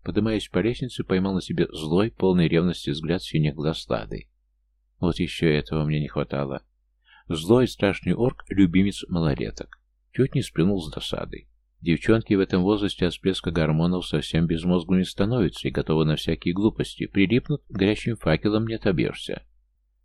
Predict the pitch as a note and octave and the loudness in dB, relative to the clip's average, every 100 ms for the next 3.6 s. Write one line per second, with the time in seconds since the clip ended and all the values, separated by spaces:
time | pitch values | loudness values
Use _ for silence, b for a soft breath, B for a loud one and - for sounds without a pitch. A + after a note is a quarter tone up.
0 | - E2 A#2+ D#3+ - C#3+ A2+ G#2+ - C3+ | 0 2 4 2 0 0 0 -2 -2 -2
1 | - G2+ - A#2 A#2 G#2+ - A2 G#2 A2 | 0 -4 -2 -2 -2 -4 -2 -4 -2 -2
2 | G#2+ G2+ - F2 F#2+ G#2+ - F#2 F#2 F#2+ | -2 -2 -2 0 0 -2 -2 0 2 2
3 | - D2 D2 - D2+ D#2+ | 2 2 2 -2 -8 -8